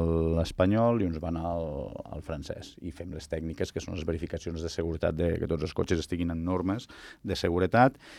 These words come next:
i a partir d'aquí, el dissabte, quan comencen les carreres, pues, ens ocupem d'organitzar els paddocks, d'enviar-los a les grilles, a les preguilles, quan el director de cursa ens demana,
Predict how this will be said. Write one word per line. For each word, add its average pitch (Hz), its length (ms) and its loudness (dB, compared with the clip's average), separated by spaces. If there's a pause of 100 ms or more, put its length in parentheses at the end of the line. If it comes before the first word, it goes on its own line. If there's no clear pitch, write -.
(140)
i 101 80 2
a 90 80 4
partir 85 320 2
d'aquí, 107 520 4
el 85 200 0
dissabte, 87 400 -2
quan 87 100 -2
comencen 90 380 2
les 90 160 -2
carreres, 101 480 6 (320)
pues, 85 140 2
ens 82 160 0
ocupem 80 320 0
d'organitzar 87 560 2
els 85 160 0
paddocks, 107 480 6
d'enviar-los 82 960 2
a 85 100 4
les 82 140 2
grilles, 87 460 4
a 85 80 4
les - 100 -4
preguilles, 90 480 4
quan 90 100 2
el 85 60 0
director 85 380 0
de 82 180 2
cursa 85 320 -2
ens 82 160 -2
demana, 104 380 6